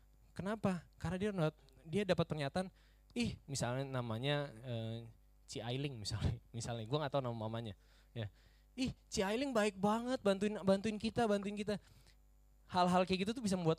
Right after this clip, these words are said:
orang tuh addict tuh, gitu ya. Benar dipuji, "Ih, kamu baik, kamu baik, kamu baik." Oh. Dan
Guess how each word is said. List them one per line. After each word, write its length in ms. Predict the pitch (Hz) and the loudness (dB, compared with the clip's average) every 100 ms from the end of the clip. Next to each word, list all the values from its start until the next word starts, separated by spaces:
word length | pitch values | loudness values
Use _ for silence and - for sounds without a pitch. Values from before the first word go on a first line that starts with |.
| 160 | 4
orang 160 | 175 | 2
tuh 320 | 175 202 202 - - - - | 0 -2 -2 -8 -20 -20 -6
addict 240 | 170 170 - 135 | -4 -4 -4 -4
tuh, 160 | 120 | -4
gitu 320 | 117 113 107 | -6 -6 -4
ya. 80 | 107 - - | -4 -8 -4
Benar 160 | 151 | -4
dipuji, 400 | 156 143 147 160 | -2 -2 0 0
"Ih, 60 | 175 | -2
kamu 180 | 156 175 | -4 -2
baik, 240 | 131 143 - | 0 0 -2
kamu 180 | 143 160 | -6 0
baik, 240 | 135 143 | 2 2
kamu 160 | 143 139 | -2 -2
baik." 220 | 139 143 - - - - | 0 -2 -6 -20 -20 -12
Oh. 420 | - - - - - - - - - | -10 -10 -12 -14 -18 -20 -20 -20 -12
Dan 100 | 151 | -6